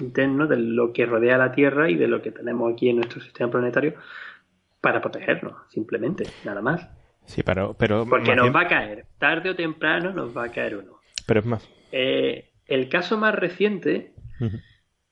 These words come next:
Speaker 1: que no fue, no fue tan grande, en verdad, fueron solamente unos veinte metros, si no,
Speaker 3: Sí.
Speaker 1: si no recuerdo mal.
Speaker 3: Ese es el ruso,
Speaker 1: Fue
Speaker 3: dice.
Speaker 1: hace so-,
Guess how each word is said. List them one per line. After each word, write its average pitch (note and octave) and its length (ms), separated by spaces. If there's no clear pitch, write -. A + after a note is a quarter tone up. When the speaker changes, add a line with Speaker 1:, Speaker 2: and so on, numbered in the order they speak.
Speaker 1:
que B2+ 180
no A#2+ 280
fue, C#3 380
no A#2 200
fue F3 200
tan G#2+ 240
grande, D3 320
en A2+ 80
verdad, A2+ 340
fueron B2+ 260
solamente A#2+ 640
unos A#2 340
veinte A#2 360
metros, A#2+ 380
si A#2 100
no, A2+ 540
Speaker 3:
Sí. A2 220
Speaker 1:
si A2+ 200
no A2+ 140
recuerdo A2+ 460
mal. C#3 160
Speaker 3:
Ese C#3 100
es - 80
el C3 120
ruso, C3 300
Speaker 1:
Fue C3 140
Speaker 3:
dice. E3 120
Speaker 1:
hace F#3 180
so-, - 180